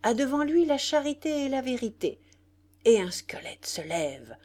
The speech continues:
montrant le sablier vide. Clément treize, agenouillé également, triomphe au-dessus d'un sarcophage monumental,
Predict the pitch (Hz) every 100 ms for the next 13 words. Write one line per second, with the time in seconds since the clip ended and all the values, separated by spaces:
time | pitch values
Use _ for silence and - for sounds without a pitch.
0 | _ _ 175 220 226 - 226 214 208 208
1 | 196 208 208 202 180 143 - - _ _
2 | _ _ _ _ _ _ _ - 156 147
3 | 123 - - 190 285 311 - - - _
4 | - 147 156 156 156 151 170 139 120 156
5 | 175 214 262 294 240 - _ _ - -
6 | - 262 269 330 285 214 - 214 226 -
7 | 247 185 185 - 170 - 185 180 170 175
8 | 170 170 180 180 175 165 165 120 95 101